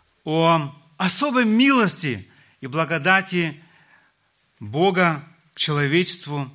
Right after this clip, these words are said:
к церкви Христовой, которую Он возлюбил, спас. И что это особый дар Божий, о любви Христовой к церкви, которая была тайной,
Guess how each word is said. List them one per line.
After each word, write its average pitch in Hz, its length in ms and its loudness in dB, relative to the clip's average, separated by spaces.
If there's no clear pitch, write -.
к - 140 -20
церкви 262 460 -2
Христовой, 160 600 -2
которую 202 560 2
Он 214 200 4
возлюбил, 185 720 -2
спас. 180 580 -4
И 147 80 -12
что - 140 -4
это 175 460 0
особый 233 480 0
дар 208 500 4
Божий, 147 600 -6
о 160 100 2
любви 220 300 2
Христовой 240 560 0
к - 60 -12
церкви, 214 560 0
которая 196 340 0
была 190 280 2
тайной, 208 640 2